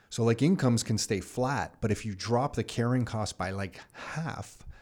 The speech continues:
not quite half, actually, I'm, I'm just talking about the rates, but actual carrying cost, if you drop the carrying cost by tw-, ten percent,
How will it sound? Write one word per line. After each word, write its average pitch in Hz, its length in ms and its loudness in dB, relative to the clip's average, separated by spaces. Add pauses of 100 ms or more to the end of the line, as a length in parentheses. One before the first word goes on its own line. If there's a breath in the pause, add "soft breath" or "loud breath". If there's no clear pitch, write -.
(320 soft breath)
not 107 140 0
quite 87 200 -4
half, 85 300 -6
actually, 90 340 -8
I'm, 90 160 -6
I'm 98 120 -4
just 98 140 -8
talking 98 140 -4
about 87 120 -8
the 90 60 -6
rates, 101 260 -4
but 104 100 -6
actual 101 280 -2
carrying 104 280 -2
cost, 101 200 -4
if - 80 -16
you 101 60 -8
drop 135 220 -4
the 101 100 -10
carrying 117 260 -4
cost 104 220 -8
by - 80 -12
tw-, - 280 -2 (260 soft breath)
ten 120 220 0
percent, 92 320 -6